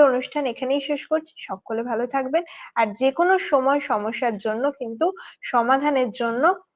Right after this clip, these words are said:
আক্সলেপিয়া হেলথ সবসময় আপনাদের পাশে আছে, তাই আক্সলেপিয়া হেলথকে সাবস্ক্রাইব করতে কিন্তু কেউ ভুলবেন না। আজকের মতো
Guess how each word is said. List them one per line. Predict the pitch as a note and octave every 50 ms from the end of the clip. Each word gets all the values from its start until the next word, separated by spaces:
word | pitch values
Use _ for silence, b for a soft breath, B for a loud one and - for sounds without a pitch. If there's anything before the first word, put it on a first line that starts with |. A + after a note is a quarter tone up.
| _ -
আক্সলেপিয়া | - B3 A#3+ - - D4 D4 D4 C#4+ C#4+ C#4
হেলথ | C4 C4+ D4 F4 F4
সবসময় | - - G#3+ G3 F#3+ - - B3 A#3+ C#4+ D#4+ C#4+ A3
আপনাদের | - - G3+ G#3 G#3 G#3 G#3
পাশে | G3 G3 G3+ - - A3
আছে, | A#3+ A#3+ - F4+
তাই | F4 - - - -
আক্সলেপিয়া | B3 A#3 A#3 - - D#4 D#4 D#4 D#4 D4+ C#4+
হেলথকে | C4+ C#4 B3+ B3+ B3+ - - F4+
সাবস্ক্রাইব | F4+ - A#3 G3+ - - - C4 C#4+ D#4+ D#4+ -
করতে | - D4+ C#4+ - C#4+ C#4
কিন্তু | D4 C#4+ C#4 F4+ F4+ -
কেউ | - C4 G#3 G3+ G3 -
ভুলবেন | G#3+ F#3+ G3 F3 F#3+ F#3+ F#3+ F#3+
না। | A#3 - B B B B B B
আজকের | A3+ A3 A3 - C#4 C4+
মতো | C4+ C#4 C#4 D4+